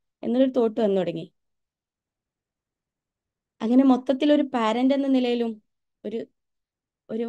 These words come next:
മകൾ എന്ന നിലയിലും എല്ലാ ഒരു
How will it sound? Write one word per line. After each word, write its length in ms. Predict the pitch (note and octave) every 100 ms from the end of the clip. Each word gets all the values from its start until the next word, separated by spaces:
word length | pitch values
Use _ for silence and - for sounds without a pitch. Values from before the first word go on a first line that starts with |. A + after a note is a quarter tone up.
| - _ -
മകൾ 320 | G#3 G3+ A#3+ C4+
എന്ന 180 | C4+
നിലയിലും 420 | B3+ A#3 G#3+ G#3+ G#3+ - _ _ _ _
എല്ലാ 280 | G#3+ G#3+ A3 B3+
ഒരു 200 | C#4+ C#4+